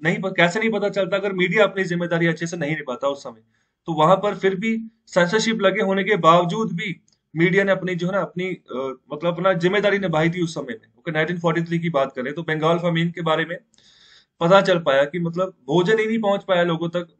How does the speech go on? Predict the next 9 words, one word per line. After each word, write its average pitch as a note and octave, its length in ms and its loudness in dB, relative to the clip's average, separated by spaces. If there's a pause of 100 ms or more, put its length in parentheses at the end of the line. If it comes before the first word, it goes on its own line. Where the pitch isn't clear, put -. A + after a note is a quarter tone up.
मतलब E3 280 -2
अकाल E3 280 4
पड़ E3+ 140 2
गया, E3+ 180 2
सूखा E3+ 300 2
पड़ E3+ 180 0
गया, E3+ 160 -2
जिसके D#3+ 260 -6
चलते D#3+ 340 -2